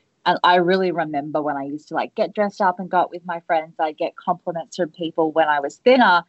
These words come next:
And then as I got bigger, it was like I never got compliments anymore.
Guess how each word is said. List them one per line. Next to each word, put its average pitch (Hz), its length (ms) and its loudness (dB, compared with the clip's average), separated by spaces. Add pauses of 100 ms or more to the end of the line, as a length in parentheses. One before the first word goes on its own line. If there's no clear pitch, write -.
(280)
And 185 100 -2
then 180 160 -6
as 175 220 0
I 175 100 -2
got 156 280 -8
bigger, 160 320 -2
it - 100 -10
was 160 160 -14
like 160 160 -10
I 170 80 -10
never 165 380 -6
got 151 180 -6
compliments 147 560 -10
anymore. 156 320 2